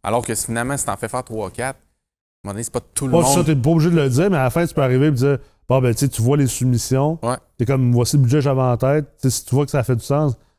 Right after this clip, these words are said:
Speaker 2: Ben, voici mon budget », tu sais, ultimement.
Speaker 1: Ouais, puis si tu l'établis au départ, je pense pas que sur trois, quatre soumissionnaires, tout le monde va aller s'accoter de ton
Speaker 2: Non,
Speaker 1: budget.
Speaker 2: non.
Speaker 1: Tu sais, il y en a un
Speaker 2: Ouais.
Speaker 1: ou deux opportunistes,
Speaker 2: Ouais.
Speaker 1: puis les autres, ils vont juste dire que ça va, ça vaut vingt-deux, là. Tu m'as dit que t'avais trente-cinq, mais ça vaut vingt-deux, il va y
Speaker 2: Ouais.
Speaker 1: avoir,
Speaker 2: Ouais.
Speaker 1: euh, dix pour cent de contingence. On va
Speaker 2: Ouais.
Speaker 1: peut-être arriver
Speaker 2: Si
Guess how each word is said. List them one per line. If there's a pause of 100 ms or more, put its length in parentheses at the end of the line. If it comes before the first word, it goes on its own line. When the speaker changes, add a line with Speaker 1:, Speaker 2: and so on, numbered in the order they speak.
(160)
Speaker 2:
Ben,
voici
mon
budget »,
tu
sais,
ultimement.
Speaker 1:
Ouais,
puis
si
tu
l'établis
au
départ,
je
pense
pas
que
sur
trois,
quatre
soumissionnaires,
tout
le
monde
va
aller
s'accoter
de
ton
Speaker 2:
Non,
Speaker 1:
budget.
Speaker 2:
non.
Speaker 1:
Tu
sais,
il
y
en
a
un
Speaker 2:
Ouais.
Speaker 1:
ou
deux
opportunistes, (380)
Speaker 2:
Ouais.
Speaker 1:
puis
les
autres,
ils
vont
juste
dire
que (120)
ça
va,
ça
vaut
vingt-deux,
là.
Tu
m'as
dit
que
t'avais
trente-cinq,
mais
ça
vaut
vingt-deux,
il
va
y
Speaker 2:
Ouais.
Speaker 1:
avoir,
Speaker 2:
Ouais.
Speaker 1:
euh,
dix
pour
cent
de
contingence.
On
va
Speaker 2:
Ouais.
Speaker 1:
peut-être
arriver
Speaker 2:
Si